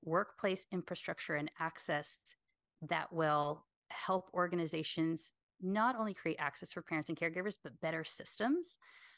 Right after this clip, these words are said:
so that what happens is that day that I was moderating that call, listen, I crushed it.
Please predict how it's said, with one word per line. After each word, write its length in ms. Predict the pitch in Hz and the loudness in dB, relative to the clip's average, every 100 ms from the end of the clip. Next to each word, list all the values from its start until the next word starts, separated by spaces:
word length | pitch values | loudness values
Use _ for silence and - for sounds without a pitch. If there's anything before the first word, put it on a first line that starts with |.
| - | -10
so 200 | - 196 | 0 4
that 200 | 190 - | 4 4
what 160 | 185 | 0
happens 600 | - 190 190 190 180 170 - | 0 -2 0 2 2 0 -4
is 540 | 156 143 143 - - - _ _ | -6 -4 -6 -8 -8 -12 _ _
that 440 | 170 185 208 202 208 | -2 2 2 0 0
day 640 | 214 180 151 147 151 180 _ _ - | 4 4 2 0 -4 -10 _ _ -8
that 180 | 165 | -2
I 80 | 170 | 2
was 140 | 180 180 | 2 2
moderating 440 | 180 180 180 175 | 2 4 2 0
that 120 | 160 - | -2 2
call, 440 | 190 170 175 - - | 4 4 2 -6 -6
listen, 240 | 196 185 | -4 -4
I 100 | 180 | -4
crushed 460 | - - 175 - 147 | -4 -6 -6 -6 -10
it. 140 | 151 | -12